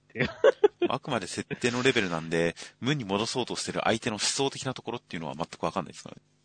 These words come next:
Speaker 1: そうだね。
Speaker 2: 本当はその、何かエスエフ的な思想、無が正しい、無にしようっていうそのエスエフ的なところに、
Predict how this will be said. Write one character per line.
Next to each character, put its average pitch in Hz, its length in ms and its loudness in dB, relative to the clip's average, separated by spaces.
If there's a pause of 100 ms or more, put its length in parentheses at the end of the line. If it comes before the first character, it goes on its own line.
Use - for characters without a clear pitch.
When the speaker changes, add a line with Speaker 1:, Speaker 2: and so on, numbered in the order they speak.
(520)
Speaker 1:
そ 170 80 -2
う - 40 -4
だ 98 100 -14
ね。 120 280 -4 (180)
Speaker 2:
本 131 100 -10
当 - 120 -4
は 131 80 0
そ - 120 -8
の、 113 340 -2 (100)
何 113 180 -2
か - 120 0
エ 101 100 0
ス - 140 -2
エ 131 40 0
フ - 120 -8
的 - 180 -10
な 131 340 6 (100)
思 - 60 -10
想、 90 420 -2 (260)
無 98 140 -8
が 90 100 -2
正 76 240 -8
し - 60 -4 (120)
い、 - 60 -18
無 98 120 -8
に 92 80 -6
し - 160 -4
よ 80 120 -6
う - 20 -12
っ - 20 -12 (180)
て - 80 -10
い 85 60 -6
う - 40 -8
そ 90 120 -12
の - 80 -10
エ 110 80 -6
ス - 100 -6
エ 135 60 -4
フ - 80 -18
的 - 160 -12
な 131 80 -6
と - 80 -18
こ 139 120 -4
ろ 139 100 -2
に、 120 240 -2